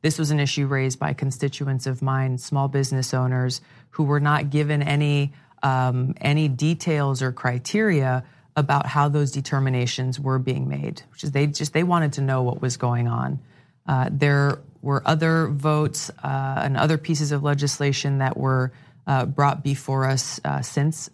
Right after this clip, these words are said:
that time. I think their questions were largely resolved, and I voted for those because I think it's important we do address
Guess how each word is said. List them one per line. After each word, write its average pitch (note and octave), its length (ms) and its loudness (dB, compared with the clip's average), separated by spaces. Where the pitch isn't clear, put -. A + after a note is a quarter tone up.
that C#3+ 260 0
time. E3+ 400 0
I C3 80 0
think C3+ 180 0
their C#3+ 240 4
questions E3+ 580 -2
were C#3 120 0
largely C#3 560 2
resolved, C3+ 560 0
and C#3+ 80 2
I C#3 120 2
voted C#3 340 0
for E3+ 260 0
those C3+ 340 2
because C3+ 320 -2
I C3+ 100 0
think C#3+ 140 0
it's C#3+ 140 -2
important D#3 400 0
we D#3+ 100 2
do F3+ 280 0
address B2+ 580 0